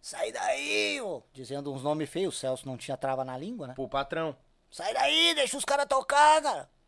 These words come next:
Speaker 1: Sai
Speaker 2: Uhum.
Speaker 1: fora, tá bonito, tá bonito, tá bonito." Ali surgiu a amizade com o Celso Dornelles. Depois ca-, no, tem música dele em disco nosso aí.
Speaker 2: Bah.
Speaker 1: Nunca mais vi até o Celso.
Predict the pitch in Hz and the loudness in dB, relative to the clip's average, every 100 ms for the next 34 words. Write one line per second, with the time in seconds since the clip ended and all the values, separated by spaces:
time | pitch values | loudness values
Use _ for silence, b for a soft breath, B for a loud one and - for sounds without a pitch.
0 | 131 180 190 - 285 320 254 - 185 190 | -8 -6 -6 2 6 6 4 2 -2 -2
1 | 196 262 247 - 160 160 180 202 175 156 | -2 -4 -6 -6 -6 -4 -8 -6 -6 -6
2 | 156 156 B B 143 135 139 190 202 214 | -8 -12 B B -6 -6 -4 -6 -6 -8
3 | 180 196 208 196 160 151 151 165 - 151 | -6 -8 -8 -8 -4 -4 -4 -12 -10 -10
4 | 147 170 160 120 - _ _ _ _ _ | -8 -8 -8 -10 -20 _ _ _ _ _
5 | _ _ 123 120 131 - 127 127 131 - | _ _ -20 -12 -12 -8 -8 -8 -14 -12
6 | 131 135 127 123 147 175 143 160 117 107 | -12 -10 -10 -10 -10 -10 -8 -10 -10 -16
7 | 107 117 107 107 104 101 b b - 104 | -18 -18 -16 -16 -20 -20 b b -16 -14
8 | - 165 156 143 113 147 - 110 - 104 | -10 -6 -4 -6 -8 -12 -10 -14 -14 -20
9 | 110 | -20